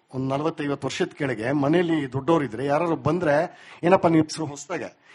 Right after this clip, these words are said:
"ಏನಪ್ಪ ನಿನ್ ಹೆಸರು?" ಈ ತರ ಕೇಳ್ಕೊಂಡು ಹೋಗೋರು. ಆಮೇಲೆ, "ಎಷ್ಟ್ ನಿನ್ ಸಂಬಳ?" ಅಂತ ಕೇಳ್ತಾ ಇರೋರು. ಇವತ್ತು ಕೇಳಕ್ಕಾಗತ್ತಾ? It is not considered polite.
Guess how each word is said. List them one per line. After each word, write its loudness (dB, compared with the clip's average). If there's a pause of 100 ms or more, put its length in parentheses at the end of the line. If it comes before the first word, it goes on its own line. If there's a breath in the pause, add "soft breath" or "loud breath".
(120)
"ಏನಪ್ಪ 8
ನಿನ್ 6
ಹೆಸರು?" 0
ಈ 0
ತರ -4
ಕೇಳ್ಕೊಂಡು -2
ಹೋಗೋರು. -2 (520 soft breath)
ಆಮೇಲೆ, 6
"ಎಷ್ಟ್ 6
ನಿನ್ 2
ಸಂಬಳ?" 2
ಅಂತ 2
ಕೇಳ್ತಾ -10
ಇರೋರು. -20 (220)
ಇವತ್ತು -8
ಕೇಳಕ್ಕಾಗತ್ತಾ? 4
It -4
is -8
not 8
considered 2
polite. 0